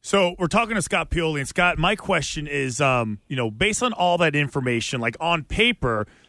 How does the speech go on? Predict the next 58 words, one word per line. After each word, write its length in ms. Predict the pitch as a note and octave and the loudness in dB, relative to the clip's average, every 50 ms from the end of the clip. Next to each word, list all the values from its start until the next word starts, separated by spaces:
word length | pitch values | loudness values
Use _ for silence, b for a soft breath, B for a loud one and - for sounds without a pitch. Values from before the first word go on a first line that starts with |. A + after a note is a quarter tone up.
| b | b
you 100 | - D3+ | -2 0
know, 40 | C#3 | 2
you 120 | C3 B2+ B2 | 2 2 2
try 200 | - F#3 G3 G#3 | 2 2 2 2
to 80 | G3 | 0
put 300 | - - - G3 F3+ - | -2 -2 -2 -2 -2 -2
the 80 | - B2 | -6 -2
best 300 | G#2+ E3 E3+ D#3+ D3 - - _ _ _ _ _ | 0 0 0 0 -2 -8 -12 _ _ _ _ _
players 580 | - F3+ E3 D#3 D3+ D3 D3 D3 C#3+ B2 - - - | -2 0 2 4 4 2 2 0 -2 -4 -8 -8 -6
on 220 | D3 D3 C#3+ C#3 | -4 -4 -4 -4
the 80 | B2+ B2 | -6 -8
team 600 | - - - F#3+ F#3+ F#3+ F#3 F3+ F3+ F3 E3+ D3+ | -8 -4 -2 0 0 2 2 0 0 -2 -2 -4
and 120 | C3 B2 | -6 -6
you 60 | B2 A#2+ | -8 -8
try 260 | - - D#3 D3+ D3+ | -4 -2 -2 0 0
to, 100 | C#3+ C#3+ | 0 0
like, 260 | C3+ C3 B2+ A#2 - | 0 -2 -2 -4 -4
take 220 | - D#3 D#3+ C3+ | -4 -4 -4 -4
care 160 | - D3+ D3+ C#3 | -2 -2 0 0
of 100 | C3 C3+ | 2 2
all 140 | C3+ C#3 | 2 2
your 100 | C3 A#2+ A2+ | 2 0 -2
blind 400 | G#2+ - F#3 G3 G3+ F#3+ F#3 D#3+ | -2 0 2 2 2 2 0 -2
spots 600 | - - - F3 E3+ E3 E3 E3 D#3+ D#3 - - | -6 -2 -2 0 2 2 2 2 0 -2 -4 -6
and 140 | C#3 B2+ B2+ B2+ C3 B2 | -8 -8 -6 -6 -6 -4
maybe 240 | D#3 F3 F#3 E3+ F3 | -2 -2 -2 -2 -2
you 140 | E3 D#3 | -2 -2
have 140 | C#3+ D3+ D3+ | -2 -2 -2
a 60 | C#3+ | -2
liability 680 | C#3+ C#3+ C#3 C#3+ C#3 C3 B2 C#3+ C#3+ C#3 C#3 B2+ C3 B2+ | -2 -2 0 -2 -2 0 0 0 0 0 -2 -4 -6 -6
here 360 | A#2+ - F#3 F#3 F3+ D3+ C3+ | -4 -2 -2 0 0 0 0
or 60 | C3 | -2
there. 500 | A#2+ B2+ F#3 F#3 F#3+ F#3+ F#3+ F#3+ F3+ F3 b b b b b b b b b b _ _ _ | -2 0 2 2 4 4 4 2 2 0 b b b b b b b b b b _ _ _
But, 300 | - E3+ D#3 D3+ D#3 - - | 4 4 4 4 2 0 -2
like, 180 | - D#3+ C#3+ B2 | -6 -6 -4 0
now 340 | D3 F3 A3+ C4 B3 A3+ G#3 | 2 4 6 6 6 4 4
in 60 | F#3 | 4
the 80 | E3 D#3+ | 2 2
media, 400 | F3 A3+ C4+ C4 A3+ G3+ F3+ D#3+ | 2 2 2 2 2 2 2 2
we 140 | D#3 G3 | 2 0
sit 260 | G3+ - - G3 F#3 - | 0 0 -2 -2 -2 0
there 100 | F3+ F3+ | 0 0
and 80 | F3 | 2
we 80 | F3 E3 | 0 0
go, 220 | C#3 D#3+ D#3 D3+ F3+ G#3+ | 2 2 2 4 4 2
"Okay, 400 | A3 - - E3+ E3+ E3 D#3+ E3 | 2 2 2 2 4 4 2 2
this 200 | G#3+ C#4+ A3+ - | 2 0 0 0
team's 280 | - A#3+ B3 A3+ G3+ | 0 2 2 2 2
gonna 200 | E3+ G3+ G#3+ G3+ | 0 0 0 2
win 200 | G3+ G#3 G3+ F#3+ | 2 2 2 2
this," 260 | F#3+ G3+ F#3+ E3 C#3 - | 2 2 2 2 0 -2
and 100 | C3+ F3+ | -2 -2
this 140 | B3+ A3 | -2 -2
team, 300 | - G#3 A3+ A3+ F#3 D#3 | -2 0 0 2 2 2
we're 100 | D3+ F3 E3+ | 2 2 4
making 280 | F#3 G#3 G#3 - G3 | 4 2 0 0 0
all 180 | F#3 F3+ F3+ F3+ | 2 2 4 4
our 160 | E3+ D#3 D3 | 2 2 0